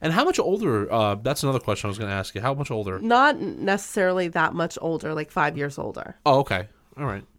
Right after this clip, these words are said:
Speaker 2: She also learned things about his character and his past that she had not been made aware of from the beginning. She learned that he had been arrested many times. He was involved in things like fraud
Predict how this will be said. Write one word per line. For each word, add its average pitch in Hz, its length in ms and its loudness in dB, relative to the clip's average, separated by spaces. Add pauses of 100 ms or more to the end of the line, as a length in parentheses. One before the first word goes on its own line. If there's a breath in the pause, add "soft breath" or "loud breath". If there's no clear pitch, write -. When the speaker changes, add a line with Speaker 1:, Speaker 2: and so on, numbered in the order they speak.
(400)
Speaker 2:
She - 220 0
also 285 340 6
learned 196 400 4
things 185 320 2
about 165 200 2
his 170 260 -6
character 180 540 -2
and 170 160 -4
his 165 240 -6
past 170 680 -2 (420 soft breath)
that 180 480 4
she 220 120 0
had 180 120 4
not 180 260 8
been 190 140 4
made 165 180 4
aware 156 280 2
of 139 140 2
from 165 160 -2
the 151 60 -4
beginning. 156 600 -2 (520 soft breath)
She 254 200 -2
learned 254 300 6
that 359 80 -2
he 285 140 -4
had 240 120 -2
been 214 160 4
arrested 180 560 -2
many 160 280 0
times. - 720 -8 (320 soft breath)
He - 160 0
was 220 180 6
involved 196 460 4
in 226 120 2
things 180 360 2
like 151 180 -2
fraud 190 640 2